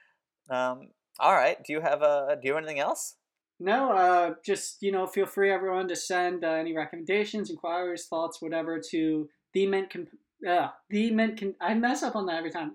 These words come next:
Speaker 2: The Mint Condition Podcast at gmail dot com. We're also accepting, uh, scripts, uh,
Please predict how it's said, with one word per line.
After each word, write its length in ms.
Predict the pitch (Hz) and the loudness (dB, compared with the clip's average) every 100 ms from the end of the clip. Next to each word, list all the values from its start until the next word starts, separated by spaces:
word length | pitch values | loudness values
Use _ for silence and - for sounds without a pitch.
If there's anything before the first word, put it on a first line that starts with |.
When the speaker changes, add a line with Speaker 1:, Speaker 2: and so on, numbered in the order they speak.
| 175 | -2
Speaker 2:
The 160 | 208 | 0
Mint 260 | 190 220 254 | 2 0 -2
Condition 560 | 226 226 214 214 208 - | -4 -2 -2 -2 -4 -2
Podcast 480 | 185 185 190 - 180 | -2 0 -2 -2 -4
at 100 | 156 | -6
gmail 340 | 190 185 165 | -4 -2 -2
dot 180 | 160 156 | -4 -6
com. 320 | - 220 214 | 0 2 2
We're 100 | 190 | 2
also 320 | 180 180 196 | 2 2 0
accepting, 640 | 175 - 180 - 180 170 160 - - - | -2 0 0 2 0 0 -6 -16 -16 -6
uh, 140 | 151 | -4
scripts, 800 | 151 - - 190 190 - - - 196 | -4 -4 0 0 0 -6 -8 -8 -4
uh, 260 | 170 160 | -2 -2